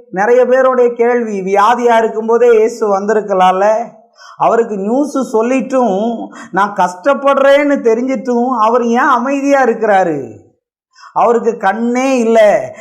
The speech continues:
என் மேல அன்பாகவே இல்ல. வீட்டுக்கு வரும்போதெல்லாம் லாசரு, லாசருன்னு சொல்றாரு, மார்த்தாள், மரியாள்னு சொல்றாரு, வீட்டுல சாப்பிட்றாரு. எனக்கு ஒரு பிரச்சனைன்னு சொன்னா ஏன் அவர் வரமாட்டுக்காருன்னு.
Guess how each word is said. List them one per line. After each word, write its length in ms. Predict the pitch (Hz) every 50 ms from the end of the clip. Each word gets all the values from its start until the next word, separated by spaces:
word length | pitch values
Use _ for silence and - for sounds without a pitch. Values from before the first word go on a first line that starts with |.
| - - -
என் 260 | 156 180 196 220 233
மேல 260 | 233 240 247 269 269
அன்பாகவே 920 | 240 208 196 214 233 254 254 254 254 247 254 254 254 254 254 262 269 262
இல்ல. 540 | 254 262 240 240 233 233 226 208 175 147 135
வீட்டுக்கு 440 | 135 156 202 202 220 233 202 220 220
வரும்போதெல்லாம் 800 | 214 220 240 240 247 254 254 240 247 254 247 254 254 247 233 196
லாசரு, 520 | 190 196 254 - - 247 233 226 240 220 190
லாசருன்னு 600 | 185 190 208 262 - - 254 247 247 247 247 240 226 233
சொல்றாரு, 880 | 226 233 233 233 233 240 240 233 226 233 233 240 254 254 240 214 180 - - - - - -
மார்த்தாள், 580 | 151 175 220 285 - - - 262 233 233 220 202
மரியாள்னு 640 | 202 202 220 220 262 254 247 247 247 247 240 226 - 208
சொல்றாரு, 520 | 226 233 254 240 262 247 254 254 254 240
வீட்டுல 440 | 208 240 277 - - 277 254 254 240 240 240
சாப்பிட்றாரு. 1000 | 226 220 262 - - 254 247 240 240 226 226 226 233 262 254 247 233 202 202 - - - - -
எனக்கு 400 | 165 180 196 214 254 240 240 269
ஒரு 200 | 254 247 240 240 -
பிரச்சனைன்னு 720 | 196 226 240 233 240 - - 294 277 285 285 277 269 262
சொன்னா 720 | 254 247 220 233 233 233 240 240 233 220 196 160 139 131 139 143
ஏன் 120 | 151 175 196
அவர் 440 | 214 240 254 254 233 214 214 226 220
வரமாட்டுக்காருன்னு. 1040 | 202 185 180 196 208 214 214 196 185 180 175 160 170 165 156 147 135 127 123 120